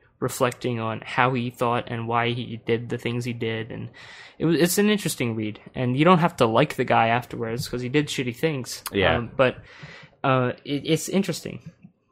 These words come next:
Speaker 2: Yeah, yeah. There's, there's just, like, I'm, I'm kind of skimming over it right now, and he says just, there's some sentences from there that are, like, really revealing of the kind of mentality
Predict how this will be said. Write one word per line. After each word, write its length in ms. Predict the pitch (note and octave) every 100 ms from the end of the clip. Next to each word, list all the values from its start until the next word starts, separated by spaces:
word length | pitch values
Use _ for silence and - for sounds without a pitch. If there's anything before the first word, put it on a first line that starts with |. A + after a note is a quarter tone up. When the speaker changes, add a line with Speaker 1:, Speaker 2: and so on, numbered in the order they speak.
| _ _ _ - -
Speaker 2:
Yeah, 260 | D#3+ B2
yeah. 280 | A#2+ D3 D3
There's, 340 | D3 C#3+ C#3+
there's 240 | - D3 -
just, 360 | E3 - -
like, 300 | B2 C3 - -
I'm, 240 | B2+ C#3
I'm 380 | B2 C3+ B2 -
kind 220 | - C#3
of 60 | -
skimming 360 | - C#3 B2
over 240 | A2+ A#2 G#2+
it 60 |
right 180 | G#2 F2+
now, 220 | G#2+ G#2+
and 100 | G2
he 100 | G#2
says 300 | - C3 A#2
just, 300 | - - - - - -
there's 160 | B2+
some 120 | - C3
sentences 440 | - F3+ - C#3+
from 200 | C3+ B2
there 140 | A#2
that 120 | A2+ A2
are, 80 |
like, 160 | G#2+ G2+
really 180 | A#2 C3
revealing 640 | A2 F#2+ G#2 G2+ F#2+ F#2+
of 300 | F#2 F#2 F2+
the 80 | G2
kind 260 | - G#2+ G2
of 100 | F#2+
mentality 800 | F#2 - F#2 F#2 F#2 F2+ E2